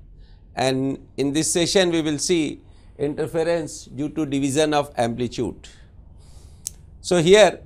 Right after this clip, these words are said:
we will take, we will t-, discuss color of thin films and Newton's rings.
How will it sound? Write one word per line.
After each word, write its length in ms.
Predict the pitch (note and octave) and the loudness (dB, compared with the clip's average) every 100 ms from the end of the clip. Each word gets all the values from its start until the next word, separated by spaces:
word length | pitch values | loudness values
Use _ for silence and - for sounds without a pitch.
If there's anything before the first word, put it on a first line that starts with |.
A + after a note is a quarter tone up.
| - - | -20 -14
we 80 | D#3 | -6
will 240 | E3+ F3 | -4 -2
take, 280 | E3 G3 F#3+ - - - - - - - | 0 -2 -2 -10 -18 -20 -20 -20 -20 -10
we 120 | - D#3 | -2 -2
will 160 | D#3 | -2
t-, 120 | - - - | -8 -18 -10
discuss 640 | C3 D#3 - G3+ D#3 - - - - - - | -8 -6 0 0 0 -6 -18 -20 -20 -20 -6
color 300 | C#3+ D#3 E3+ E3+ | 0 4 4 4
of 140 | E3 - | 2 -2
thin 220 | D#3+ C3 | -4 -2
films 560 | D#3+ F3+ - - - - - - - - - - - - | -2 -4 -6 -12 -14 -20 -20 -20 -20 -20 -20 -20 -18 -4
and 300 | C3 C#3+ C#3+ - - - - - | -2 -2 -6 -12 -20 -20 -20 -12
Newton's 560 | B2+ C3+ C3+ D#3 C#3+ - | -8 -6 -4 -4 -6 -6
rings. 540 | A2 E2+ - - - | -6 -8 -12 -14 -14